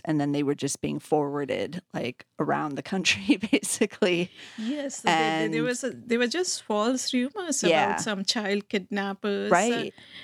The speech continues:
Speaker 2: and, uh, people were blindly forwarding those messages
Speaker 1: Yeah.
Speaker 2: without finding out anything, uh, about them, any
Speaker 1: Right.
Speaker 2: truth about them, and that led to some killings,
Speaker 1: Yeah.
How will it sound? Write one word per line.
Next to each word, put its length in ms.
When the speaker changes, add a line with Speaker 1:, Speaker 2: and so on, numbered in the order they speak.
Speaker 2:
and, 400
uh, 120
people 300
were 300
blindly 720
forwarding 580
those 300
messages 540
Speaker 1:
Yeah. 60
Speaker 2:
without 380
finding 440
out 260
anything, 640
uh, 300
about 360
them, 340
any 200
Speaker 1:
Right. 160
Speaker 2:
truth 160
about 340
them, 220
and 220
that 180
led 320
to 80
some 340
killings, 480
Speaker 1:
Yeah. 340